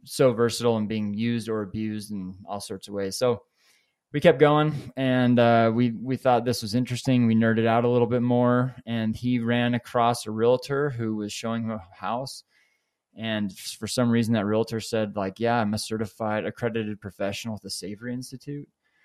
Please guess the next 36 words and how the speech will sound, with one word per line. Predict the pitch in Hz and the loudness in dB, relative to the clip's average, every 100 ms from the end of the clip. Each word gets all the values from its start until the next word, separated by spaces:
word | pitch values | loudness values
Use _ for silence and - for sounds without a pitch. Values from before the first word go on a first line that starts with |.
| _ _ | _ _
Um, | - 98 95 95 95 - | -6 -4 -2 -2 -6 -8
I'm | 101 | -6
not | 98 87 | -4 -4
sure | - 107 98 | -4 -2 -2
if | - _ _ - | -6 _ _ -14
listeners | 104 101 110 104 | -10 -8 -6 -6
here | 104 107 | -2 0
would | 107 | 0
know | 104 | -2
what | 104 | -6
the | - | -4
Savory | 110 107 110 | -2 -2 -2
Institute | 110 113 - 117 110 | -4 -6 -4 -2 0
is, | 110 110 104 | 2 0 -2
but | 104 104 | -2 -2
it's | 104 - | -2 -4
an | |
amazing | 107 101 104 107 107 104 104 101 | -2 0 0 -2 -4 -4 -4 -8
in-, | - 98 - - 107 107 - | -10 -14 -14 -12 -8 -6 -6
international | 123 131 113 113 117 117 107 | -2 -2 0 0 -2 -4 -4
institution | 110 104 - 107 110 110 104 101 | -6 -8 -6 -4 -4 -4 -4 -4
that | 101 - _ - _ | -4 -8 _ -20 _
educates | 110 107 110 107 101 | -4 -4 -2 -2 -2
on | 101 98 | -2 -6
holistic | - 104 104 104 98 | -4 -4 -4 -4 -6
ma-, | 95 95 | -4 -6
land | 73 101 101 101 | -6 -6 -6 -6
practices. | 85 85 - - 80 90 - - | -8 -10 -12 -14 -12 -12 -12 -12
Um, | 87 85 98 | -10 -8 -6
regenerative | 101 120 117 110 107 | -2 0 0 0 -2
is | 98 98 - _ _ _ _ _ | -6 -12 -16 _ _ _ _ _
sort | - 156 139 | -2 2 2
of | |
s-, | - - _ | -2 -12 _
sometimes, | - 139 127 123 107 | -10 -8 -4 -4 -4
uh, | - 101 98 | -6 -4 -4